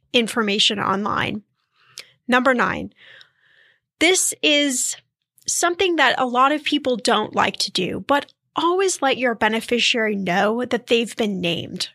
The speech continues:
right? So you don't want any surprises. You pass away and somebody's like, "Oh, I didn't know I was beneficiary of this." Just let them know. And then also let them know how to find a copy of your policy. And number ten,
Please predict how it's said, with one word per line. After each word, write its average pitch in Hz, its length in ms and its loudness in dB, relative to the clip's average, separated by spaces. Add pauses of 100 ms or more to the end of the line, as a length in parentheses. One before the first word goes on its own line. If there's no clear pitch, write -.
(140)
right? 247 260 2
So - 120 -2
you 269 120 -2
don't 359 200 0
want 370 160 2
any 294 200 2
surprises. 240 760 0
You 262 80 -4
pass 233 340 0
away 220 540 0
and 220 240 -2
somebody's 240 340 -2
like, 202 300 -4 (480)
"Oh, 302 200 4
I 208 160 -2
didn't 233 220 0
know 254 160 4
I 262 160 4
was 226 220 -2
beneficiary 226 680 2
of - 140 -4
this." - 240 -6 (160)
Just - 240 2
let 233 180 2
them 185 220 0
know. 180 340 0 (480)
And 294 160 4
then 320 120 2
also 339 420 0
let 302 140 2
them 302 120 0
know 269 160 0
how 254 120 -2
to 254 60 -2
find 247 280 0
a 208 60 -4
copy 220 720 0
of 202 340 2
your 196 220 -6
policy. - 760 -4 (640)
And 302 100 2
number 320 220 4
ten, 320 440 2